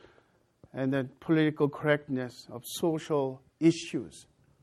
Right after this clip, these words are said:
We are to pay attention to Scripture as a final authority, and not just a static document that is there, but day by day guided by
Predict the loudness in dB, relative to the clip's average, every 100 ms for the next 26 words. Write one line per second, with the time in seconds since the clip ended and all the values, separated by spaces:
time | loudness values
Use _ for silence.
0 | _ _ _ _ _ _ _ _ _ _
1 | _ _ _ _ _ _ _ _ _ _
2 | _ _ _ _ _ _ _ _ _ _
3 | _ _ _ _ _ _ -2 -2 -2 -8
4 | -14 -2 0 0 -2 -4 -4 -8 -20 _
5 | _ _ _ _ _ _ _ _ _ _
6 | -16 -16 0 0 2 -2 -2 -4 -8 -10
7 | -12 -10 -4 -2 -2 -2 -2 -4 -6 -6
8 | -10 -20 _ _ _ _ _ _ _ _
9 | _ _ _ _ 0 2 2 -2 -2 -6
10 | -6 0 2 4 2 2 0 0 -2 -2
11 | 0 0 -2 -2 -6 -8 -8 -6 -8 -10
12 | -10 -2 2 2 2 0 -2 -4 -6 -8
13 | -10 -6 -6 -4 -6 -8 -12 -12 -12 -14